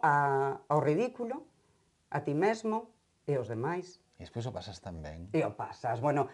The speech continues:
Speaker 1: de verdade que despois saes de aí, eh, e, e créase unha relación en, eh, no grupo de,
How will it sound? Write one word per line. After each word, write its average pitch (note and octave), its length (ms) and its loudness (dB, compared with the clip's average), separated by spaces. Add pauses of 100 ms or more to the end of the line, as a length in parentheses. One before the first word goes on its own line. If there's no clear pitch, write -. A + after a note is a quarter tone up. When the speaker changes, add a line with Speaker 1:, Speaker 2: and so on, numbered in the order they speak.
(120)
Speaker 1:
de C#3 80 6
verdade D3+ 480 10
que D3+ 80 4
despois D3 320 2
saes D3+ 320 6
de C3+ 160 4
aí, C#3+ 320 2 (560)
eh, B2+ 320 4
e, F#3 240 8
e G3+ 40 8 (120)
créase A3 560 8
unha F#3+ 240 6
relación F3 560 2
en, D3+ 240 0
eh, C3+ 320 2
no C3+ 160 0
grupo E3 560 4
de, B2 400 2